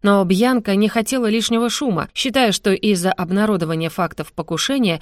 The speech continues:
у неё могут возникнуть проблемы». «И за этим вы сюда пришли в выходной, Сьер де Ланьето?» недовольно поинтересовался Дон Игнасио. «Вообще-то нет. Я пришёл сюда в выходной, чтобы сообщить, что выбрал, кто станет шестым хранителем.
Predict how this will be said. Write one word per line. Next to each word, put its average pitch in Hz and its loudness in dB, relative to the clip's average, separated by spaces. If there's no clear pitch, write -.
у 208 4
неё 196 8
могут 220 0
возникнуть 180 -2
проблемы». 170 -2
«И 170 4
за 170 6
этим 196 4
вы 208 4
сюда 180 0
пришли 180 0
в 160 -4
выходной, 175 0
Сьер 202 4
де 165 2
Ланьето?» 175 0
недовольно 175 2
поинтересовался 170 -4
Дон 180 2
Игнасио. 185 -4
«Вообще-то 254 2
нет. 233 2
Я 233 6
пришёл 208 2
сюда 196 0
в 170 -2
выходной, 185 -2
чтобы 202 2
сообщить, 202 0
что - -4
выбрал, 190 -2
кто 254 -4
станет 202 -2
шестым 202 -2
хранителем. 202 -2